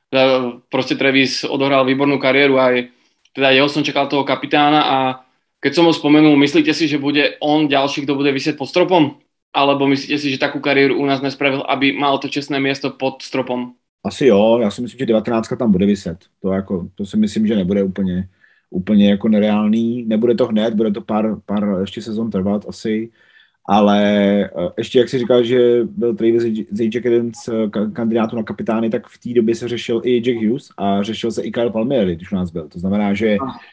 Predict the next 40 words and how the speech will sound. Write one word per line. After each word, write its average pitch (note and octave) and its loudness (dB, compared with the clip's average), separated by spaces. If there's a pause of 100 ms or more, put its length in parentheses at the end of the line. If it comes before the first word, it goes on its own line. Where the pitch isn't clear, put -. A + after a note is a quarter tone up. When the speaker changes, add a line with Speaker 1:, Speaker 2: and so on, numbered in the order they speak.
(180)
Speaker 2:
že G#2+ 4
já B2+ 4
bych F3+ 4
si F3+ -4
spíš F3 -6
představil E3+ 4
Kyla, A2+ 2
jakoby, G#2 2
jako G#2 -4
toho A2+ -4
lídra, F2 0
že A2 -4
to C3+ 0
byl C#3 6
ten, G2+ 2
to B2 -4
byl B2 2
ten G2+ 0
honič G#2+ -2
se G#2 -2 (460)
za A2 0
těma, A2 0
za G#2+ -4
těma A2 -2
výsledkama, F#2 -2 (120)
jo? G#2 -4
Ale, G2 -2 (760)
ale G#2 2
vyhrál A2 0
to A2 -2
vlastně G#2+ -4
Niko, A2 0
tak G#2 -6 (280)
uvidíme, G#2 -2
jak F#2+ -4
se - -10
mu F#2+ -6
bude F2+ -6
dařit, F2+ -12
no. - -18